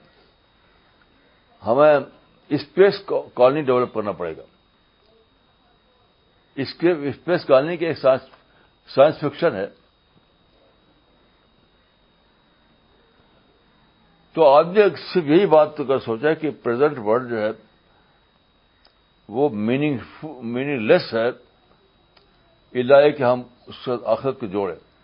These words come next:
میں سمجھتا ہوں کہ یہی سوچ ہے جو آدمی کو، یعنی، کنٹینیوسلی سچائی پہ قائم رکھ سکتی ہے۔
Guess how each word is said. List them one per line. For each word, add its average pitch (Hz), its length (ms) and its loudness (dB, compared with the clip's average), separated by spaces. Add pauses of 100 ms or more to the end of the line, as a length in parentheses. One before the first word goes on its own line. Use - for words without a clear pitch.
(2750)
میں 120 120 -4
سمجھتا 117 160 -4
ہوں 147 80 0
کہ 127 80 -6
یہی 139 160 -2 (120)
سوچ 127 280 -4
ہے 117 280 -6 (640)
جو 113 140 2
آدمی 107 280 0
کو، 107 260 -8 (1700)
یعنی، 85 200 -16 (800)
کنٹینیوسلی 120 720 -2 (960)
سچائی 120 340 -2
پہ 113 120 -12
قائم 92 260 -8
رکھ 87 100 -16
سکتی 80 360 -20
ہے۔ 65 40 -20